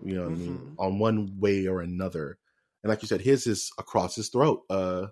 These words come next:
Speaker 1: you know, and down his chest. Uh, for some, for, for, for reasons, I don't, I'm not sure how that would play into his, uh, Cenobite motif,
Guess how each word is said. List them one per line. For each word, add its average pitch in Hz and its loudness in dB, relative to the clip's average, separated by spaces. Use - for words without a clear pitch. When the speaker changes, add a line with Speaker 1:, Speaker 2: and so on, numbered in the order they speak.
Speaker 1:
you 104 -4
know, 95 -4
and 92 -4
down 101 -2
his 101 -6
chest. - -6
Uh, 85 0
for 123 -2
some, - -2
for, 127 2
for, 110 -4
for 127 -2
reasons, 147 -2
I 98 0
don't, 92 -2
I'm 160 0
not 196 -4
sure 95 -4
how 110 0
that 92 0
would 90 -6
play 117 4
into 98 0
his, 92 -2
uh, 87 0
Cenobite 113 6
motif, 104 -2